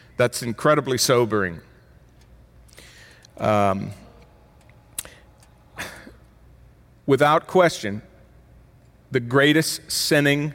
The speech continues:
body part that you have is your tongue.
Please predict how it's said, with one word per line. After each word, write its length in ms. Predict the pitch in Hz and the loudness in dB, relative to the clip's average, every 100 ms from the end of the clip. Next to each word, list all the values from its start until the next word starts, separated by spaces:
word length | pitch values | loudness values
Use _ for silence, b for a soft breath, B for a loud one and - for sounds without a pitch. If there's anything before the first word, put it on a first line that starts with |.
| - - | -12 -16
body 480 | 107 107 123 131 135 | -12 -2 0 2 0
part 460 | 135 139 139 - - - - - | 0 2 2 2 -6 -20 -20 -4
that 300 | 127 123 127 | -2 -2 -2
you 140 | 135 | 0
have 520 | 123 131 110 90 - - - - _ _ _ _ _ _ _ - _ - _ - | 2 2 0 -2 -8 -20 -20 -20 _ _ _ _ _ _ _ -20 _ -20 _ -8
is 160 | 110 110 | -6 -2
your 120 | 120 | -2
tongue. 340 | 135 113 92 | 0 -2 -2